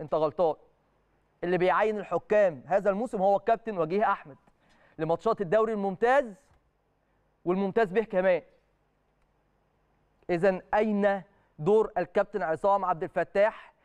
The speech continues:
اللي واضح إن دوره بيتمثل في التصريحات في الوسائل، آه، الإعلامية والقنوات الإعلامية، ها، والدفاع المستميت عن الحكام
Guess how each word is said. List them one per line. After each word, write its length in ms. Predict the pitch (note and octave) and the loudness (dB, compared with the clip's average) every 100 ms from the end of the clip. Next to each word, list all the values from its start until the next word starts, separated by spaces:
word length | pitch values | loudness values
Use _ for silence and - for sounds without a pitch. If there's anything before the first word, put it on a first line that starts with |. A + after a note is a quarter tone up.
| _ - | _ -6
اللي 140 | E3+ | -2
واضح 360 | F3+ G#3+ G3 - | 2 2 0 -6
إن 200 | F3 E3+ | -8 -2
دوره 220 | G3+ A3 | 2 2
بيتمثل 840 | F#3 F#3 F3 F3+ A3+ - B3 B3+ A#3 _ _ _ | 2 0 0 0 0 0 -2 -2 -4 _ _ _
في 240 | G3+ A3 | -4 -2
التصريحات 840 | F#3+ - F3 F3+ F3+ A3 B3+ - _ _ _ _ _ | -2 -2 -4 -4 -2 2 0 -2 _ _ _ _ _
في 360 | - G#3+ F#3+ - - | -8 -6 -6 -10 -8
الوسائل، 540 | D#3+ D#3 G#3 G#3 D3 C3 _ - | -4 -2 0 0 -2 -12 _ -8
آه، 240 | C#3+ C#3+ C#3 | -2 0 0
الإعلامية 840 | D3+ D3 D#3 C#3+ D3+ G#3 C4 C4 _ _ _ _ | -2 -2 0 0 0 0 0 -2 _ _ _ _
والقنوات 500 | C#3+ - D3+ D#3+ F#3 | -6 -2 2 2 0
الإعلامية، 600 | E3 D3+ D#3 F#3 B3+ C4 - _ _ _ _ _ E3 | -2 -4 -2 -2 -2 -4 -6 _ _ _ _ _ -2
ها، 200 | G#3 A3+ _ - | -2 -2 _ -4
والدفاع 680 | E3 D3+ F3 A3 B3+ A#3 - _ _ _ _ - | -2 0 0 4 4 2 -6 _ _ _ _ -6
المستميت 580 | F3+ F#3+ - G#3+ G#3+ A3+ | -4 -4 -2 -2 -2 0
عن 160 | G3 | -2
الحكام 520 | G3 - F#3+ A3+ A#3+ | -2 -6 -4 0 0